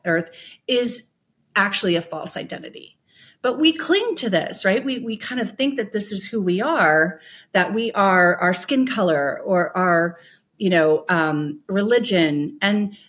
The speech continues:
that we look at other people as, "Well, they're different than us," right? So the idea is to be able to connect with more compassion for ourselves and more empathy and compassion for others as well by shedding that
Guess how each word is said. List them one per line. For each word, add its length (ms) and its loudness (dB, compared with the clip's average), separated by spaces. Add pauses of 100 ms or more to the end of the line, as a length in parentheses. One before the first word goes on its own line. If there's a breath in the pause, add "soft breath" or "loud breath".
that 240 2
we 160 0
look 280 0
at 160 0
other 240 4
people 520 0
as, 220 0
"Well, 260 -4
they're 180 2
different 340 -2
than 120 2
us," 420 -6 (120)
right? 420 0 (300 loud breath)
So 340 4 (180)
the 300 -4
idea 480 2
is 300 0
to 120 -4
be 160 -2
able 160 0
to 80 -2
connect 580 -2
with 180 -4
more 300 0
compassion 560 -4
for 260 -8
ourselves 920 -2 (400 soft breath)
and 180 2
more 520 0
empathy 720 -2
and 140 -2
compassion 480 -8
for 260 -14
others 360 -6
as 200 -10
well 300 -6 (300 loud breath)
by 380 4
shedding 480 4
that 360 2